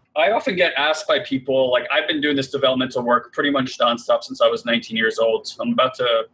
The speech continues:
hit my thirty-third birthday. And a lot of people ask me why, and what do you get from it? And I say, uh, something to this effect. I say, "Well, if you scrape it all down,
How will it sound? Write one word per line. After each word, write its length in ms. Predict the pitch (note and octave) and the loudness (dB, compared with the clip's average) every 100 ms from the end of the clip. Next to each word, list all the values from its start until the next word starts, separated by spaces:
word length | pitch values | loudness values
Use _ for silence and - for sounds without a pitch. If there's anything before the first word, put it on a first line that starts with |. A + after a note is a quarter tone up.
| _ _ _ | _ _ _
hit 140 | D3+ | -2
my 120 | C#3 C3+ | -2 0
thirty-third 460 | C#3 C3+ C3 C3 | 0 0 0 -2
birthday. 480 | B2 A#2+ B2 A#2+ A#2+ A#2+ _ _ _ - | -2 0 2 2 0 -6 _ _ _ -2
And 140 | C#3+ | 2
a 20 | |
lot 140 | D3 D#3+ | 2 0
of 80 | F#3+ | -2
people 180 | F3+ | 0
ask 160 | D#3+ D3 | 0 0
me 100 | C#3 | -2
why, 340 | B2 A#2 A2 - _ _ _ _ _ _ | 0 0 0 -4 _ _ _ _ _ _
and 240 | C3+ C#3 C3+ | 0 0 2
what 120 | D3 | 0
do 60 | D3+ | 0
you 80 | |
get 200 | C#3 B2 | 0 -2
from 180 | - A2+ | -4 -4
it? 120 | A2+ - _ _ _ _ _ _ - | -4 -4 _ _ _ _ _ _ -8
And 120 | C#3+ D3 | -2 0
I 60 | |
say, 600 | C#3 D3+ D3 D3 D3 D3 | 0 0 2 2 2 0
uh, 280 | C3 B2+ B2 | 2 2 2
something 400 | A#2+ D#3+ F#3+ F3 | 0 -2 0 -2
to 120 | - C3+ | -2 -2
this 180 | C3 | -2
effect. 300 | B2 C3 A2+ | -2 -2 0
I 40 | C3 | -2
say, 140 | - | 0
"Well, 160 | C3+ C#3 | 0 0
if 80 | - | -2
you 60 | |
scrape 360 | - - G#3 A3 | -10 -2 -2 0
it 60 | |
all 240 | F3 D#3 C3+ | 2 2 2
down, 440 | A#2+ A2+ A2+ A2+ | 0 0 -2 -4